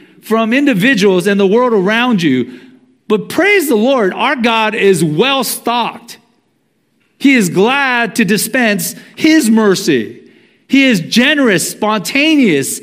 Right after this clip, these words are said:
amply supplied, and, and more than glad and magnanimous with all that he has. What, what is the singular solution to being dead in our trespasses and sins? Is God.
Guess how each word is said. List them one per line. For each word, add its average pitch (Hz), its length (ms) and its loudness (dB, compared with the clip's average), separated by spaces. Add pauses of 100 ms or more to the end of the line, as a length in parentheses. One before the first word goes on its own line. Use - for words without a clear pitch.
(440)
amply 302 400 0
supplied, 180 720 -2
and, 185 280 -4
and 165 520 -4
more 202 560 0
than 196 240 -2
glad 160 400 -2
and 151 120 -6
magnanimous 147 760 -4
with 123 180 -6
all 139 240 -6
that 131 140 -6
he 127 100 -4
has. 117 560 -10 (1400)
What, 233 240 -6
what 254 240 -2
is 294 200 0
the 208 60 -2
singular 208 600 0
solution 147 960 -4 (360)
to - 100 -4
being 147 320 0
dead 170 320 -4
in 143 100 -4
our 135 100 -6
trespasses 131 680 -10
and 113 120 -10
sins? 117 520 -18 (1040)
Is 123 120 -14
God. 147 460 -6